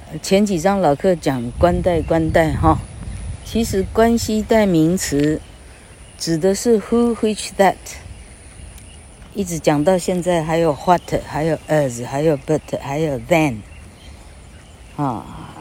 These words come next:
啊，关系代名词哈，那 where、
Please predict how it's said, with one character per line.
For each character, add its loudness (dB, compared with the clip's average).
啊， -8
关 -8
系 -6
代 0
名 0
词 -6
哈， -6
那 -2
where、 4